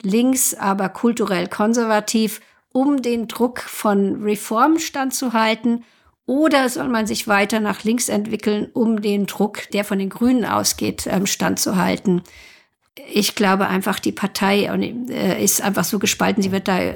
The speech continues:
keine Lösung finden. Und Sadiq Khan, so wie ich ihn einschätze, wird wahrscheinlich <laughs> den Weg gehen, dass er sich weiter nach links, äh, entwickelt und dass er sagt, wir, wir müssen die Grünen als Konkurrenz wieder brechen,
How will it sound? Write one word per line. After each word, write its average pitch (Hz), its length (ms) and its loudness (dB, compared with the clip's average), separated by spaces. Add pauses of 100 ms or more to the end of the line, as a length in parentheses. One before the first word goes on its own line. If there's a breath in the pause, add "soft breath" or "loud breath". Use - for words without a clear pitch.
(100)
keine 202 320 0
Lösung 196 320 -2
finden. 233 320 0
Und 208 180 -2
Sadiq 190 300 -2
Khan, 220 340 2
so 202 160 0
wie 202 60 -2
ich - 140 -2
ihn 190 100 2
einschätze, 202 640 2 (680 loud breath)
wird 220 320 0
wahrscheinlich 202 600 0
<laughs> - 0 -
den 240 300 2
Weg 214 180 0
gehen, 202 180 0
dass 190 140 -2
er 196 160 0
sich - 360 -6
weiter 214 320 2
nach 202 260 -4
links, 269 260 4
äh, - 220 -10 (460)
entwickelt 208 460 2
und 180 100 2
dass 190 140 0
er 202 60 -2
sagt, 202 260 -2
wir, 196 120 0
wir 208 280 0
müssen 214 240 -2
die 214 160 -6 (140)
Grünen 254 360 2
als 196 220 -2
Konkurrenz 202 560 0
wieder 202 200 -2
brechen, 247 520 2